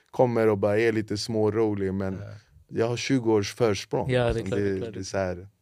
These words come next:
Speaker 1: du har ingen chans.
Speaker 2: Nej, okej.
Speaker 1: Det här är
Speaker 2: Är det
Speaker 1: kanske första, andra gången för dig. Jag har gjort det här sexhundra gånger.
Speaker 2: Ja.
Speaker 1: <laughs>
Speaker 3: Du har hört alla skämt som går
Speaker 1: Ah,
Speaker 3: att höra,
Speaker 1: jag har hört,
Speaker 3: så
Speaker 1: ja,
Speaker 3: det,
Speaker 1: ja.
Speaker 3: det
Speaker 1: Innan han säger, "Din mamma är så fel." Jag bara, "Jag går härifrån." <laughs>
Speaker 3: Jag, jag var i, jag var i U S A på en sån där comedy club och jag väg-, jag,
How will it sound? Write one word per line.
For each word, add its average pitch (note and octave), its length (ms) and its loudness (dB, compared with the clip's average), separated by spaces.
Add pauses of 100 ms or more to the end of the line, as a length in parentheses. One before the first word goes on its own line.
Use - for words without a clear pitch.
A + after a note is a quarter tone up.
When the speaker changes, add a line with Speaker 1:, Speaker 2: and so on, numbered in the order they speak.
Speaker 1:
du G2+ 60 0
har A2 80 0
ingen G2 120 -2
chans. G#2+ 400 -8
Speaker 2:
Nej, A2+ 120 -12
okej. G#2+ 180 -10
Speaker 1:
Det G#2 60 4
här A2+ 60 6
är A2+ 40 4
Speaker 2:
Är G#2+ 60 2
det C3+ 80 2
Speaker 1:
kanske G#2 240 -2
första, G#2+ 300 -2
andra G#2+ 220 -2
gången A2 280 -2
för - 100 -18
dig. F2 140 -8 (220)
Jag F#2 80 -2
har G2+ 60 4
gjort G2+ 140 0
det F#2 60 -2
här F#2+ 40 -2
sexhundra F#2+ 500 -4
gånger. F#2 400 -6
Speaker 2:
Ja. B2 320 -10 (460)
Speaker 1:
<laughs> - 100 -2
Speaker 3:
Du D#3 80 10
har D3+ 60 12
hört D3+ 240 10
alla D3 180 10
skämt C#3 240 4
som C3+ 120 2
går D3 80 8
Speaker 1:
Ah, F3 40 8 (120)
Speaker 3:
att C3 60 6
höra, C3 140 10
Speaker 1:
jag B2+ 100 8
har B2 180 6
hört, B2 120 2
Speaker 3:
så B2+ 60 4
Speaker 1:
ja, A#2 180 4
Speaker 3:
det, B2 200 2
Speaker 1:
ja. A#2 200 2
Speaker 3:
det A2+ 120 -2
Speaker 1:
Innan D3 200 2
han A#2 180 0
säger, A2 420 2 (260)
"Din D#3+ 160 4
mamma E3+ 260 6
är D#3 40 6
så D#3 160 4
fel." C3+ 260 2
Jag A#2 140 2
bara, F#2+ 240 -4
"Jag F2 120 -6
går E2+ 80 -10
härifrån." D3 920 4
<laughs> D3+ 80 8
Speaker 3:
Jag, D#3+ 120 10
jag D#3+ 160 12
var F3 160 12
i, D3 580 10
jag C#3+ 120 8
var D3+ 180 10
i D3+ 40 12
U D3 200 10
S C3+ 140 4
A E3 80 10
på C#3 120 0
en B2 60 -2
sån B2+ 160 -2
där B2 120 2
comedy B2 500 2
club A#2+ 380 2
och B2 60 4
jag B2+ 120 8
väg-, B2+ 360 6
jag, B2+ 200 4